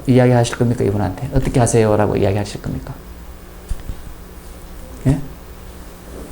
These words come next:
"활동하세요."라고 이야기하실 거 아닙니까? "일하세요."라고 이야기하실 거 아닙니까? 그게 하나의 방법이라고 봅니다. 왜냐하면 이거를, 이거를,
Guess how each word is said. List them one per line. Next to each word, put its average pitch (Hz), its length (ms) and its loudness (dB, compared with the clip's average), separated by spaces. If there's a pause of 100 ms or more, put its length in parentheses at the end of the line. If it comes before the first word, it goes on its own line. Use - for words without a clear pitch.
(1200)
"활동하세요."라고 190 960 6
이야기하실 156 420 4
거 123 80 0
아닙니까? 107 420 0 (1900)
"일하세요."라고 160 920 8
이야기하실 135 480 4
거 - 100 -2
아닙니까? 110 380 -2 (1300)
그게 160 180 6
하나의 208 320 8
방법이라고 156 480 6
봅니다. 101 360 -2
왜냐하면 139 680 6 (1400)
이거를, 190 480 8 (640)
이거를, 180 580 6